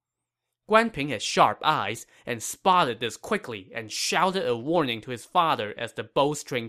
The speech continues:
twanged. Guan Yu saw the arrow coming, but he could not dodge it in time. Instead,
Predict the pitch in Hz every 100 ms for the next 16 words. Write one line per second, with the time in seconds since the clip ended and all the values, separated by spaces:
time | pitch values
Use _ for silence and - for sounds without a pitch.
0 | - - 180 113 101 104 _ _ _ _
1 | 190 180 160 117 - 196 - 185 - 143
2 | 131 107 - - 208 123 127 156 _ _
3 | - 151 190 160 120 151 208 - - 143
4 | 170 165 107 120 107 - 190 107 95 104
5 | _ _ - 135 - 196 156 110